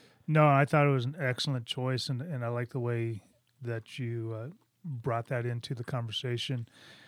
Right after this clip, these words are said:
This passage brings up this, this idea of,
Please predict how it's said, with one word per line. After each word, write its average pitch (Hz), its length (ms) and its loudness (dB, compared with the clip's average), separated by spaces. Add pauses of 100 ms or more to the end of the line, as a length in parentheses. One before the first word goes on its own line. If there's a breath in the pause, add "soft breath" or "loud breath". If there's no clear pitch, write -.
(180 loud breath)
This 143 140 2
passage 160 760 6 (1400)
brings 147 280 4
up 139 160 2
this, - 260 0
this 143 300 0
idea 143 400 4
of, 127 320 0